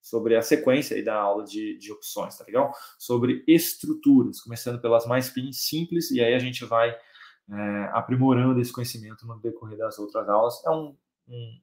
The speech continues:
um conteúdo um pouquinho mais maçante aí, tá? Mas que pode ajudar, de repente, algumas pessoas, tá bom? Então, não esqueçam do joinha de vocês, quem quiser me acompanhar às dezenove horas, e a enquete. Vocês preferem trocar small caps por D I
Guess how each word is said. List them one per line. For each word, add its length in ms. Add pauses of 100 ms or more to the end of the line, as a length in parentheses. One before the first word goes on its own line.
um 220
conteúdo 400
um 60
pouquinho 420
mais 220
maçante 520
aí, 220 (420)
tá? 380
Mas 760
que 220 (240)
pode 160
ajudar, 340
de 80
repente, 300
algumas 220
pessoas, 440
tá 120
bom? 320 (340)
Então, 440 (800)
não 120
esqueçam 320
do 80
joinha 200
de 80
vocês, 520 (300)
quem 140
quiser 200
me 60
acompanhar 400
às 80
dezenove 340
horas, 380
e 160
a 220
enquete. 720
Vocês 260
preferem 480
trocar 420
small 280
caps 320
por 160
D 100
I 300